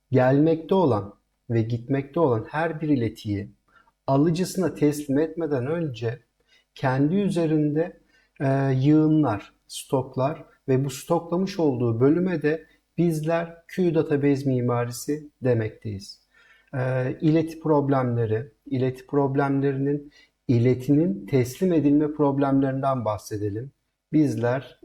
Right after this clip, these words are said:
Exchange Server yöneticileriyiz ve içeride de sorumlu olduğumuz kullanıcılar var. Bizim sahip olduğumuz Exchange altyapısı sağlıklı ve hiçbir problem yok.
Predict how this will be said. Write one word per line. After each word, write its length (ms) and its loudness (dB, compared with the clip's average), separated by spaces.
Exchange 500 -4
Server 360 -2
yöneticileriyiz 1120 -6
ve 280 -4
içeride 1080 -2
de 240 -6
sorumlu 480 4
olduğumuz 500 -2
kullanıcılar 680 0
var. 380 -10
Bizim 460 -4
sahip 460 -4
olduğumuz 400 0
Exchange 500 -2
altyapısı 760 -6
sağlıklı 840 -4
ve 140 -6
hiçbir 400 -10
problem 520 -4
yok. 340 -4